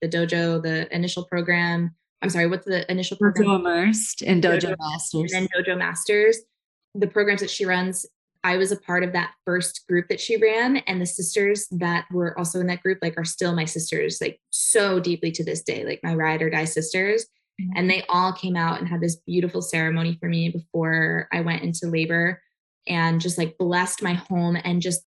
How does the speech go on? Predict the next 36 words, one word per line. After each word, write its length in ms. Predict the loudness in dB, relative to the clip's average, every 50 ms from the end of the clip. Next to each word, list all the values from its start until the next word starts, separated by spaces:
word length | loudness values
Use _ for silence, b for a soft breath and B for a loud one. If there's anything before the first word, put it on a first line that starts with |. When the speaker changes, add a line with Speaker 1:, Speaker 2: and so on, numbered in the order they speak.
| _ _ _ _ -4
Speaker 1:
I 220 | 0 2 2 2 2
truly 320 | 0 -2 -2 0 0 2
believe 260 | 4 4 4 4 2
that 160 | 0 -4 -6 _ -6
the 160 | -6 -6 -6 _ _
prayers 400 | -4 0 2 4 4 4 4 2
that 120 | -2 -4 -2
were 140 | -2 0
laid 340 | 2 2 2 2 2 2 0
down 400 | -2 -2 -2 0 0 0 0 -2
by 260 | -2 0 0 0 2
the 100 | 2 2
women, 440 | 2 2 0 0 0 0 0 0 -2
they, 120 | -2 -2 0 0
I 60 | 0
mean, 160 | 2 4 4
they 100 | 4 4 4
flew 160 | 2 -2 0
in 140 | 0 0 0
from 140 | -2 -4 -2
all 180 | 0 0 0
over 120 | 2 2 2
the 80 | 0
country 520 | -2 -4 -6 -6 -2 0 0 0 0 0 -2 -4
to 80 | -4
come 140 | -4 -2 0
be 80 | 0 0
at 60 | 0 0
my 120 | -2 -2 -4 -6
home 340 | -6 -4 -4 -4 -2 -4 -6 -8 B B B B
Speaker 2:
Yeah. 280 | -4 -2 -2 -2 -2 -6 -8 -6 -4 -2
Speaker 1:
and, 80 | 0
like, 220 | 0 -2 -2 0 2
bought 180 | 2 2 4
my 240 | 4 2 2 2 0
birth 280 | 0 2 2 2 2